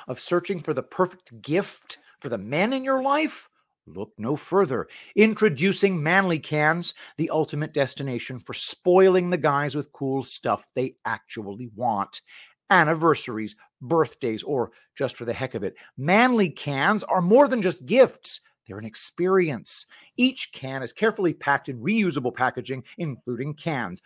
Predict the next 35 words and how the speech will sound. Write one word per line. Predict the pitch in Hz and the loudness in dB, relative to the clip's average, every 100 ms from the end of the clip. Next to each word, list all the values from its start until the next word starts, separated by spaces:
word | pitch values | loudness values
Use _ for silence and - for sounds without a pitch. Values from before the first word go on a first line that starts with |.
| - - | -12 2
burlap | 180 185 139 160 - | 6 6 6 4 4
bags, | 170 151 143 | 6 8 6
and | 147 147 | 2 -4
even, | - 185 190 185 190 - | -2 0 2 0 -6 -6
even | 220 190 208 | -2 0 0
a | |
greeting | 165 147 220 226 175 | 0 0 0 -2 -2
card | 151 165 170 | 2 2 2
that | 151 | -4
doubles | 156 160 180 | -2 0 0
as | 156 | 0
a | 165 | -2
coaster. | - 370 - - 113 73 _ - - | -2 -2 -2 -4 -4 -6 _ -20 -16
You | 190 | -10
can | 190 170 | -4 -2
even | 175 147 | -2 -6
customize | - 180 - 170 165 160 | -4 -6 -4 -2 -2 0
your | 151 | -2
Manly | 135 139 156 165 160 | -2 -2 -4 -4 -8
can | - 151 151 | -6 -6 -4
to | 139 | -6
fit | - 190 185 | 0 0 4
your | 185 | 2
man's | 170 147 147 147 | 2 -2 -4 -6
personality. | - 120 - 123 131 120 - 104 - - - | -8 -8 -6 -4 0 0 -2 -12 -14 -20 -8
Choose | - 226 233 233 - | -2 0 0 0 -2
from | - 202 | 2 6
a | 202 | 4
wide | 127 147 165 170 160 | 4 4 6 4 2
variety | 170 156 175 165 143 120 | 0 4 4 4 0 -4
of | 160 - | -6 -6
cans, | 185 165 135 107 95 - - _ _ _ - | -4 0 0 -2 -6 -10 -12 _ _ _ -16
and | 107 - - | -16 -14 -4
during | 180 165 139 | -2 0 -2
checkout, | - 127 135 131 | -6 0 2 0